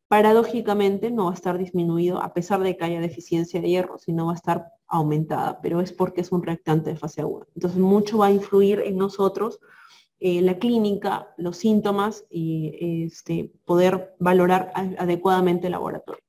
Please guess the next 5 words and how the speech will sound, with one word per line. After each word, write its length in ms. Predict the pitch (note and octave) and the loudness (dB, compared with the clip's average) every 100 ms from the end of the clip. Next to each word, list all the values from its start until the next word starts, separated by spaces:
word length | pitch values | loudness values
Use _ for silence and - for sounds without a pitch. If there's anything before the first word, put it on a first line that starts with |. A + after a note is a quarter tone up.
| _ _ _ | _ _ _
¿ok? 200 | F3 F3 F4+ - - - _ _ _ _ _ _ | -4 -2 -4 -4 -14 -20 _ _ _ _ _ _
Entonces, 420 | G3+ F#3 E3+ E3+ | 0 4 2 2
bueno, 320 | - F3 C#3+ - | 2 2 2 0
ya 180 | F3 G#3+ | 2 4
definimos 460 | G#3+ G3+ G#3+ A3 | 4 2 2 0